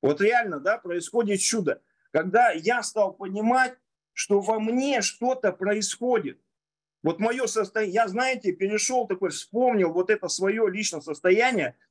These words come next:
Я думаю, что каждый из вас помнит это состояние.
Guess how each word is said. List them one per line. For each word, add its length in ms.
Я 140
думаю, 240
что 180
каждый 400
из 100
вас 220
помнит 480
это 160
состояние. 760